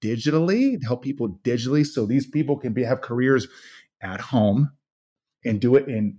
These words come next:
teach people virtually how to fix their body, that is going to be coming in the very near future. So you wanna stay on tune for that on move you dot com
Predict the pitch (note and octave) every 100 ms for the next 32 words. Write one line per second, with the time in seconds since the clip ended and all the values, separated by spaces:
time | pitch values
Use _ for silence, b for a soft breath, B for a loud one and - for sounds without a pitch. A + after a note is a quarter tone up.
0 | _ C#3+ C3 - B2 C3 G#2+ G2+ A2+ -
1 | C#3+ C#3+ A#2 B2 - B2+ - C#3 C#3 B2
2 | G2+ G#2+ A2+ b b - A2 B2 D#3 -
3 | B2 A2+ A2 G2 - - A#2 A#2+ G2 G2
4 | F#2 A#2 A#2 A2 G#2+ G2+ F#2+ F#2+ F2 D2+
5 | - _ _ - G#2 G#2+ C3+ B2 - B2+
6 | G#2+ A2 - C3+ A2+ A2 A2+ A2 A2 B2
7 | A2+ A#2+ A#2 G2+ C#3+ D#3+ F#3+ F#3